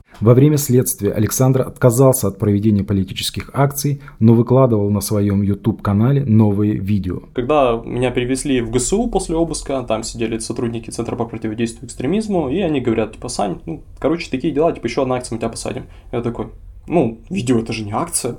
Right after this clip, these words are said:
Speaker 2: Но я решил, что буду тогда аналитикой заниматься, пора расти. Это как следующий этап эволюции. То есть, действительно, это казалось намного продуктивнее, может быть, по моему мнению сейчас. И мне это было достаточно интересно делать. Я прям ратовал за то, что,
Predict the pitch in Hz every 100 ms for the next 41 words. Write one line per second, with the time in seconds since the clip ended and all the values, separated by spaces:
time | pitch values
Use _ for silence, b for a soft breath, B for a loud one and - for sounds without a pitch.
0 | - - - 107 110 - - 120 - 107
1 | 123 156 - 110 123 117 113 - - 107
2 | 107 110 104 - - 147 127 - - 110
3 | 127 175 180 196 127 127 127 117 117 120
4 | 139 123 113 151 147 - 120 113 113 190
5 | 165 123 - 120 123 113 110 113 120 151
6 | 196 190 - 233 127 117 113 113 107 -
7 | 127 139 135 131 107 101 - - - B
8 | B - 139 175 175 120 131 117 110 117
9 | - 127 - 123 120 117 117 113 113 113
10 | - - 117 113 113 113 113 - - 120
11 | 113 131 117 110 113 127 151 - 117